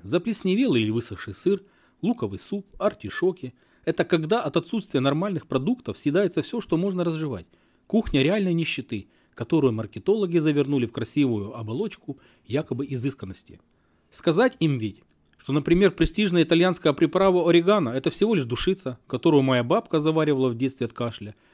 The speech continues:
Они ж удавятся от ужаса и бытия, и несовершенства мира. А моцарелла — это если в молоко плеснуть скисшего вина, уксуса,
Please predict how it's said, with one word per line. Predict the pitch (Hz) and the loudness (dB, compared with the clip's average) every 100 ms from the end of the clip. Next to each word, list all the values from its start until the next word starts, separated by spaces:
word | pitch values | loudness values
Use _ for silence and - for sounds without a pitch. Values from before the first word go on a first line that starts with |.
| _ | _
Они | 120 160 | -2 0
ж | 160 160 | 0 -2
удавятся | 143 202 175 - 156 | 4 6 6 2 -2
от | 151 | -2
ужаса | 208 185 - | 0 2 4
и | 151 | 2
бытия, | 170 180 180 202 160 _ - | 2 0 2 2 0 _ -6
и | |
несовершенства | 135 131 156 - 202 190 180 | -4 -2 -2 -2 -6 -6 -4
мира. | 180 175 98 - _ _ _ | -2 -4 -6 -14 _ _ _
А | 139 | 2
моцарелла — | 196 - 165 143 147 123 - _ _ | 2 4 4 4 2 -2 -8 _ _
это | 143 147 | -4 4
если | 175 202 190 170 | 8 8 8 6
в | 135 | 8
молоко | 156 170 175 226 | 4 4 6 2
плеснуть | - 135 190 175 | 4 0 0 -2
скисшего | - 214 - 180 | -2 0 4 6
вина, | 160 151 151 131 _ - | 6 4 2 0 _ -4
уксуса, | 240 - - 139 | -2 -2 -2 -4